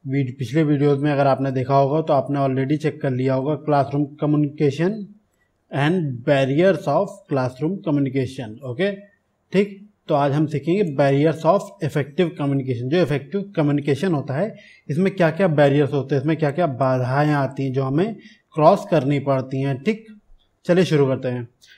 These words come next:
ठीक है, तो effective communication के जो barrier होते हैं वो basically चार type के होते हैं। पहला type क्या है, physical और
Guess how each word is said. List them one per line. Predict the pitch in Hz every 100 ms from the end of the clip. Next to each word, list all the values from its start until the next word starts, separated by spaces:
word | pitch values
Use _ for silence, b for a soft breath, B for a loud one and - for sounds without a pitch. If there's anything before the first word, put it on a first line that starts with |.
| b
ठीक | 185
है, | 160 - - _ _ _ _ _ _ _ _ _ _ _ _ _ _ _ _
तो | 220 180
effective | 175 151 160 208
communication | 190 170 160 160 139 185
के | 208
जो | 190
barrier | 156 143 139 165
होते | 160 156
हैं | 190
वो | 196 160 143
basically | 147 147 151 190 -
चार | 165 151
type | - 135 - -
के |
होते | 131 131 135
हैं। | 131 131 -
पहला | 143 147
type | 151 165 160
क्या | 196
है, | 202
physical | - 147 - 214
और | 220 185